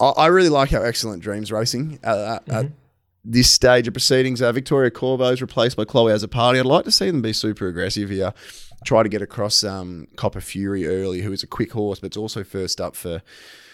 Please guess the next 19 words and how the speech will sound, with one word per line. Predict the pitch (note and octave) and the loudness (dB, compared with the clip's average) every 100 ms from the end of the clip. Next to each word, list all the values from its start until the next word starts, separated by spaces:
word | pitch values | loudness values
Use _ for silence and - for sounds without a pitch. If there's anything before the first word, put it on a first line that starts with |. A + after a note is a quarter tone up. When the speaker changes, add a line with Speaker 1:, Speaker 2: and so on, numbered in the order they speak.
| _ | _
Speaker 1:
two | - D#3+ | -2 2
hundred | D3+ D3 C#3 C3 | 2 4 2 2
and | C3 C3 C3 B2+ - | 0 0 0 -4 -8
fifty-five | - D3 - C3+ - - B2+ A#2+ A2+ A2 B2+ | 2 2 4 -2 -2 0 4 4 2 -2 -4
days. | A#2+ B2 A#2+ A2 A2 | 0 2 2 2 0
So, | - A#2 A#2 | 2 2 2
um, | A#2 A#2+ A#2+ - | 0 -2 -6 -6
I | C3+ | -2
just | E3+ - | 0 2
think | D#3+ | 2
Excellent | C#3 - A#2+ | 0 -2 -4
Dream | A#2 A#2+ A#2 A#2+ | -4 -4 -4 -2
has | B2+ | -2
been | C3 B2 | -2 -4
running | B2+ C3 | -4 0
really | D#3+ G3 | 0 2
good | E3 | 0
races | A2 G#2 A2+ A2 G#2 | 2 2 2 0 -2
in, | A#2 A2+ | -6 -6